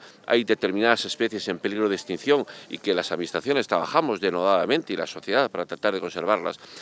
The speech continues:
el que ellos puedan presenciar cómo, eh, son artífices de la suelta de, de linces después de cincuenta años de no presencia en Castilla y León, pues es algo que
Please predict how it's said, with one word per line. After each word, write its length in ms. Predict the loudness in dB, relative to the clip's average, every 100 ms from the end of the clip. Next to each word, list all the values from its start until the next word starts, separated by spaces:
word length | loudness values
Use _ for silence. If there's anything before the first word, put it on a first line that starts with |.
| -18 -8
el 160 | -8 -4
que 320 | 0 0 0
ellos 260 | -2 -4 -2
puedan 260 | 4 4 4
presenciar 540 | -2 -4 -2 0 0
cómo, 360 | 0 0 2 0 -8 -10
eh, 140 | -6 -2
son 180 | 2 2
artífices 540 | 2 -4 -6 -4 -2
de 80 | 0
la 80 | 0
suelta 420 | 0 2 2 0 -2 -20 -16
de, 440 | -6 0 2 2 0
de 140 | -2
linces 480 | 0 -4 -2 -2 -2
después 320 | -6 -4 -4
de 80 | -4
cincuenta 480 | -6 -4 -2 0 0
años 340 | 0 -4 -6 -14 -20
de 420 | -14 -10 -4 0 6
no 160 | 6
presencia 500 | 6 0 0 -2 -2
en 60 | -2
Castilla 300 | -4 -2 0
y 40 |
León, 200 | 2 0 -2 -16 -8
pues 160 | -6
es 100 | 2
algo 240 | 4 4 2
que 160 | 0